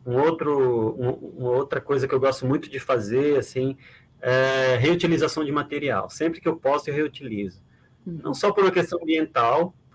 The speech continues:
Speaker 1: de que já, já é muito importante, mas também por uma questão de reduzir custos que você consegue,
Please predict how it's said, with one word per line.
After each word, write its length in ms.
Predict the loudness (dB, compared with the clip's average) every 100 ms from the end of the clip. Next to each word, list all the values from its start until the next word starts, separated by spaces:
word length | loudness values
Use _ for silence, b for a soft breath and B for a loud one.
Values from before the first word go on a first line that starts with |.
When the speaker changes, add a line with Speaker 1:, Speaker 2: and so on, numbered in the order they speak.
| -20 -20
Speaker 1:
de 80 | -6
que 240 | 0 0
já, 300 | 2 2 4
já 240 | 4 4
é 180 | 4 4
muito 340 | 2 0 -2 -2
importante, 800 | -2 -4 -4 -6 -6 -8 -16 _ B B -8
mas 180 | -6
também 300 | -4 0 0
por 320 | 0 -2 -4 -4
uma 100 | -6
questão 320 | -8 -8 -4
de 120 | 0
reduzir 340 | 0 0 -6
custos 460 | -8 -4 -4 -4 -12
que 80 | -16
você 260 | -16 -14
consegue, 720 | -16 -16 -8 0 2 2 -2